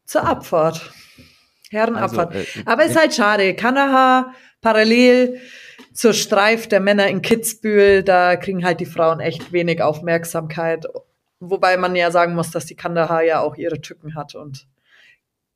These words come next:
Speaker 1: mit einer der schwierigsten Strecken ist.
Speaker 2: Das man ja am wo-, vergangenen Wochenende auch gesehen hat. Also, äh, liebe Stammtischgemeinde da draußen, äh, wer Skifan ist und am kommenden Wochenende auf der Kandahar,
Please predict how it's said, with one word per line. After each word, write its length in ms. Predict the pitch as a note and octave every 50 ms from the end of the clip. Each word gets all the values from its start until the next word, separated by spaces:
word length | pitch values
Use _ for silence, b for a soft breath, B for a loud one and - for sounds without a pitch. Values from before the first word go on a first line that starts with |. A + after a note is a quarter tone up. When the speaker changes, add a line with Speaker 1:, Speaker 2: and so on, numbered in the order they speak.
| _ _ _ _
Speaker 1:
mit 260 | _ F#3+ G3 A#3 A#3 -
einer 260 | D#3+ E3+ F3 F3 E3
der 100 | E3+ D#3+
schwierigsten 540 | E3 - - E3+ E3 D#3 D3+ D#3 - - C#3
Strecken 420 | - - - - - - - -
ist. 320 | - - C3+ - - _ _ _ _ _ _ _ _ _ _
Speaker 2:
Das 240 | F#2+ G2 - - -
man 160 | G#2+ G#2+ G#2+
ja 160 | G#2+ G#2 -
am 180 | - G2+ G2+ F#2
wo-, 80 | F#2+
vergangenen 560 | G2 - - G#2+ F#2+ - - G2 G2+ G2+ G2
Wochenende 400 | F#2 F#2 F#2 - G#2 G2+ G2+ F#2+
auch 160 | F2 F2+ - -
gesehen 380 | - G#2+ G2 F#2+ G#2+ A2+ G#2+
hat. 80 | F#2 -
Also, 260 | - G#2 G2 A2+ G2+ B B B B B B B B
äh, 120 | - A2 A2
liebe 320 | A2 A2+ B2 A#2+ A#2+ A#2
Stammtischgemeinde 840 | - - G#2+ A#2 B2 - A#2+ A2+ - - G#2+ G#2+ G#2 G2 G2+ G#2 G2+
da 100 | G2+ F#2+
draußen, 560 | G2 F#2 F2+ F#2+ G2 G2 - A2 G2+ G2 G2+
äh, 400 | F#2 - F#2 G2 F#2+ F#2 E2+ D2+ C#2
wer 400 | - F2+ G2 G#2 G#2+ G#2 G2+ -
Skifan 720 | - - - - A#2+ C3+ C#3+ - - - G2 G2 G2 -
ist 220 | - G2 - -
und 100 | G#2 G2
am 120 | F#2+ F#2 F#2+
kommenden 460 | - - G#2 G#2+ A2 G#2 - A2+ F#2+
Wochenende 460 | F#2 G2 G2 - A#2+ A2 G2 F#2 E2
auf 100 | F#2 -
der 100 | - A2
Kandahar, 680 | G#2 - - G#2 A2 A#2+ A#2 G#2 G#2 G#2+ F#2 F2+ F2+ -